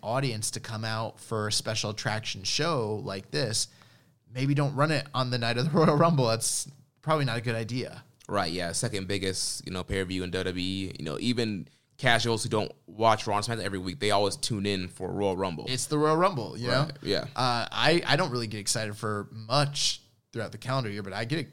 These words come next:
Speaker 1: I, at this point, I get more excited for Royal Rumble than even WrestleMania, to be honest.
Speaker 2: Pretty much, yeah, same here. So, yeah, definitely they should have thought about that. It's just like last year when they were gonna try and run something on Super Bowl weekend.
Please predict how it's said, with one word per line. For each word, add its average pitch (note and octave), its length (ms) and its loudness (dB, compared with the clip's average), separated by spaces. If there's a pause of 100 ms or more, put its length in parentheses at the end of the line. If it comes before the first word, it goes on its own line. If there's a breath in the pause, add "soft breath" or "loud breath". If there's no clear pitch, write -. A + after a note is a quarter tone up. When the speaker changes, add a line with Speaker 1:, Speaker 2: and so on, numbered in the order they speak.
(120)
Speaker 1:
I, C3+ 300 4
at C#3+ 140 4
this F#3 160 2
point, G#3+ 260 0
I D3 80 6
get C#3+ 140 4
more C3+ 120 2
excited B2 300 2
for A#2 100 -4
Royal A#2 240 2
Rumble A2 360 -2
than G#2 360 -6
even F#2+ 220 -8
WrestleMania, F2+ 520 -8
to F2+ 60 -12
be F#2 120 -12
honest. F#2+ 400 -6
Speaker 2:
Pretty A#2+ 160 4
much, F#2 200 0
yeah, F#2 140 0
same F#2 280 -2
here. E2+ 280 -6 (420 soft breath)
So, - 140 -8
yeah, G2+ 160 2
definitely A2 480 0
they G2 200 0
should G2 160 -2
have F2 160 -2 (200)
thought G2 160 4
about F2 320 -2
that. F2+ 300 -2
It's G#2 100 -4
just A#2+ 160 -2
like A2+ 160 -2
last G#2+ 360 4
year G2 120 -2
when F#2+ 160 0
they F#2 220 0
were F2+ 180 -4
gonna F2+ 180 -6
try G#2 180 -4
and F#2+ 60 -2
run F#2+ 140 -2
something G2 180 -6
on F2+ 120 -6
Super A2+ 240 -6
Bowl F2 180 -4
weekend. E2 400 -8